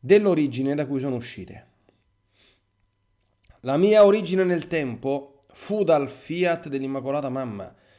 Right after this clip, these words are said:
perciò tutto il mio operato porta il segno del suo fiat mihi. Attenzione ancora, eh. Sicché in ogni ostia sacramentale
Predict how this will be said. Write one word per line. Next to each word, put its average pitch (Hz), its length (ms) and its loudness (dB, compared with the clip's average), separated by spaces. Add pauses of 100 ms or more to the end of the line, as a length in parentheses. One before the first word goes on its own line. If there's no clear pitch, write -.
(140)
perciò 156 600 -4
tutto 240 580 0
il 202 100 0
mio 220 280 -2
operato 170 1000 -2
porta 156 320 -2
il 135 120 -8
segno 180 260 -6
del 135 160 -4
suo 170 260 -2
fiat 185 360 -2
mihi. 170 460 -4 (1200)
Attenzione 156 580 -6
ancora, 101 420 -12
eh. 135 140 -14 (600)
Sicché 196 760 0
in 151 220 -2
ogni 202 320 -2
ostia 180 360 0
sacramentale 127 1120 -8